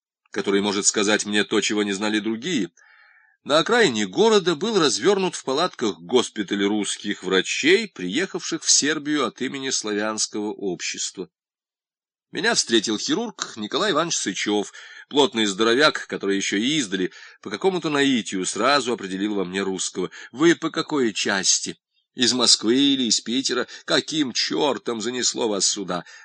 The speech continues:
Засыпал он меня вопросами. Я показал доктору на тихо плывущие облака. Свалился. Прямо оттуда совсем недавно.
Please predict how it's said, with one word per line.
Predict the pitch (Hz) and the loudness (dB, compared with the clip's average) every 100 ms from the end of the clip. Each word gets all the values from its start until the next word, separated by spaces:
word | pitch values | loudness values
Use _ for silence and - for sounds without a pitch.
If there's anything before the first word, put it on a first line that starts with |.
| - | -6
Засыпал | 90 101 - - 165 151 143 | -2 2 2 2 2 0 -4
он | 135 | -4
меня | 131 127 | -6 -4
вопросами. | 120 101 104 95 98 87 _ _ _ _ _ _ _ _ _ | -6 -6 -4 -2 -4 -8 _ _ _ _ _ _ _ _ _
Я | - 98 | -12 -10
показал | 90 90 95 110 104 | -8 -6 -4 -2 -2
доктору | 95 98 104 95 | -2 -4 -4 -4
на | 92 | -4
тихо | - - 180 170 151 | -4 -6 -6 -8 -10
плывущие | 147 139 143 135 - - 135 | -8 -8 -6 -6 -6 -4 -4
облака. | 127 123 120 95 95 90 _ _ _ _ | -4 -6 -8 -6 -6 -6 _ _ _ _
Свалился. | - - - 139 196 220 202 - 90 _ _ _ _ _ _ _ _ _ | -6 -4 -4 -6 -6 -4 -2 -4 -4 _ _ _ _ _ _ _ _ _
Прямо | - 208 233 104 | -6 -4 -2 -4
оттуда | - 135 151 | -6 -6 -4
совсем | 107 90 - - 127 | -6 -4 -2 -2 -6
недавно. | 87 90 92 101 | -6 -6 -8 -12